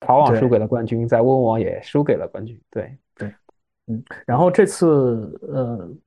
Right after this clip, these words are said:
Speaker 2: 我觉得除郑钦文之外，可能其他的人也，也有偶尔关注一点儿，因为包括像，像贾巴尔，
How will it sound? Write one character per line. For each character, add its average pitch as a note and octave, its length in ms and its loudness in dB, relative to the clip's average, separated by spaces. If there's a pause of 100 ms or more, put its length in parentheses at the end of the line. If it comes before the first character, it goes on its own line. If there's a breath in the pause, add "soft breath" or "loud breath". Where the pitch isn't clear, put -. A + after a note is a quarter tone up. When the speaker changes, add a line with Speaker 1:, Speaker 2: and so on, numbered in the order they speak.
(100)
Speaker 2:
我 B2+ 180 -2
觉 C3 100 0
得 E3+ 80 4
除 - 160 2
郑 G#3 140 4
钦 G3+ 140 4
文 F#3+ 100 4
之 - 80 -2
外， G#3 160 4
可 - 100 -6
能 B2+ 120 -4
其 - 100 -4
他 F3+ 180 2
的 E3+ 160 6
人 B2 460 0
也， A#2+ 140 -8
也 D3 180 0
有 - 260 2 (280)
偶 F3 100 4
尔 E3+ 100 4
关 D#3+ 160 4
注 A3 120 4
一 A2+ 60 0
点 - 100 -10
儿， - 120 -16
因 C3 120 -2
为 D3 180 2
包 D#3 140 2
括 D#3 140 2
像， C3 340 2 (120)
像 D#3 120 0
贾 A#2 120 -2
巴 C3 100 0
尔， C3 200 -4